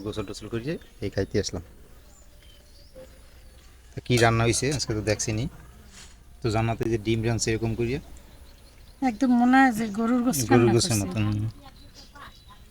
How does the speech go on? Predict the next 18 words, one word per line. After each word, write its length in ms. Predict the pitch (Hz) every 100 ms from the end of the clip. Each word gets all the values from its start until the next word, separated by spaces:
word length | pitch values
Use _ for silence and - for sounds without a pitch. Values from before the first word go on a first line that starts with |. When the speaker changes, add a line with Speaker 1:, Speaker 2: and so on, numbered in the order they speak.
| - - - - - - - - - -
Speaker 1:
হুম, 200 | 151 143 90 - - - - - - - - - - - - - - - - - - - - - - - -
এটা 120 | 117 110
খুব 100 | 120 - - - - - - - 139 120
মজাই 240 | 113 117
হয়েছে। 180 | 98 101 90 - - - - - - - - - - - - - - - _ - -
তো 40 | -
এখন 120 | 117 127
অন্ধকার 300 | 143 151 120 104
দেখা 140 | 104 104
যায়, 120 | 107 -
কারেন্ট 300 | 113 117 110 -
নাই। 120 | 104 117 - - - - - - - - - - -
আপনাদের 240 | - 120 120
তো 40 | 117
আমি 80 | 120 113
আগেই 180 | 117 110
বলছি 160 | 117
যে 40 | 110